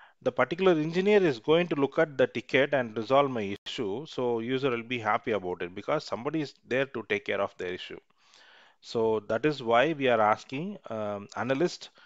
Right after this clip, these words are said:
to always move the ticket into work in progress. And, uh, this also has, uh, the S L A.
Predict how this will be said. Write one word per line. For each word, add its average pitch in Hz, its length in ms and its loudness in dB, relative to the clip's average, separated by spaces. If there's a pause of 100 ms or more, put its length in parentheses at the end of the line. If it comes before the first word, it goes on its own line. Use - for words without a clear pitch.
(340)
to 127 140 -2
always 135 600 -2
move 135 220 -2
the 147 80 -2
ticket 135 460 -4
into 113 260 -6
work 113 260 -4
in 110 120 -14
progress. 98 580 -4 (560)
And, 120 300 -2
uh, 113 120 0
this - 360 -8 (100)
also 147 460 -2
has, 139 580 -6 (480)
uh, - 60 -8
the 185 160 0
S - 180 0
L 107 160 -2
A. 82 80 -4